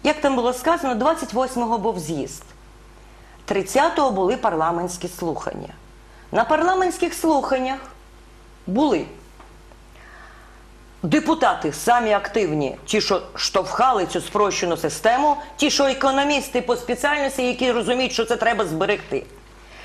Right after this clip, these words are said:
Були члени уряду, були, були, були, не будемо всіх розказувати. І я задаю питання: а хто не був? Не були представники двох міністерств.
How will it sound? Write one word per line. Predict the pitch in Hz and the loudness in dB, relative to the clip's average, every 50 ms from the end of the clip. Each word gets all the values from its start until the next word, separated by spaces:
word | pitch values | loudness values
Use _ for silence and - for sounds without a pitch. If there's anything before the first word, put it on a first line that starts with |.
| - - - - - - - - | -18 -18 -18 -18 -18 -18 -6 -2
Були | 185 208 311 320 339 277 | 0 2 4 4 4 2
члени | 170 - - 214 240 262 262 240 214 196 170 151 147 - | 0 0 0 2 2 2 2 2 2 0 0 -2 -2 0
уряду, | - 269 294 277 254 247 240 208 240 247 240 233 233 226 226 - - - - - - - - - - - - - - - - | 2 2 4 4 2 2 0 0 0 -2 -2 -4 -6 -10 -14 -18 -20 -20 -20 -20 -20 -20 -20 -20 -20 -20 -20 -20 -18 -6 -2
були, | 170 208 294 311 349 359 339 | 2 4 4 6 6 4 4
були, | 254 208 233 277 269 277 262 233 | 4 2 2 2 4 4 2 2
були, | 214 175 175 202 220 285 294 240 | 2 2 0 2 2 2 2 2
не | 220 208 | 2 2
будемо | 196 214 208 190 180 180 | 2 2 0 2 2 0
всіх | 170 175 - 202 185 | 0 0 -2 -2 -2
розказувати. | 226 240 233 - 349 359 339 269 247 - - 220 - - | -2 -4 0 2 2 2 2 0 -2 -2 -2 -4 -2 0
І | 247 | 0
я | 302 320 | 0 2
задаю | 285 285 302 311 311 311 | 2 2 0 0 0 0
питання: | 302 294 269 247 240 214 208 - | -2 2 2 2 2 0 -2 0
а | - 240 | 0 0
хто | 240 - - - 392 | 0 0 2 2 2
не | 381 370 320 | 4 4 2
був? | 262 240 180 - - - - - - - - - - - - - - - - - - - - - - - - - | 2 0 0 -2 -8 -16 -18 -18 -18 -18 -20 -20 -20 -20 -20 -20 -20 -20 -20 -20 -20 -20 -20 -20 -20 -10 -2 2
Не | 190 247 | 2 4
були | 240 311 339 349 | 4 4 2 2
представники | 339 - 285 285 285 - - 285 277 262 262 269 262 - 269 320 349 | 2 2 0 0 0 0 0 2 2 2 2 0 0 2 2 2 2
двох | 247 196 156 180 151 160 226 269 285 285 - | 2 0 -2 0 2 4 4 4 2 0 0
міністерств. | 190 220 262 277 302 285 - - 254 160 135 - - - - | -2 0 0 0 -2 -2 0 0 0 0 0 -4 -12 -16 -18